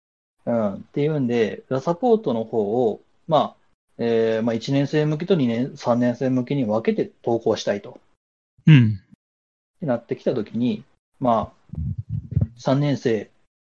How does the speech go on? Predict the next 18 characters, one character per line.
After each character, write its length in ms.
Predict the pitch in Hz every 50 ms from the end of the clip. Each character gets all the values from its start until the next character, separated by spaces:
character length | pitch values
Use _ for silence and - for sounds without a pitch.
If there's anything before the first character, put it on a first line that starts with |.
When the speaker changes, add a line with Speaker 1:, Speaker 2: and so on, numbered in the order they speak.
| _ _ _ _ _ _ _ _ _ _ _ _
Speaker 1:
の 100 | 160 165
時 300 | 165 - 151 - - 110
に、 160 | 123 165 214 - - _ - 143 - - _
三 240 | - - 175 202 214
年 240 | 233 240 220 196 165
生 220 | - - 180 175
の 100 | 156 147
時 240 | - 170 151 - 156
の 100 | 151 135
第 260 | 123 143 139 123 107
一 220 | 107 - - 123
話 100 | 120 107
で 60 | 101 104
言 80 | 98
っ 20 | -
た 200 | _ - 101 90
の 100 | 98 101
か、 280 | - 120 113 - -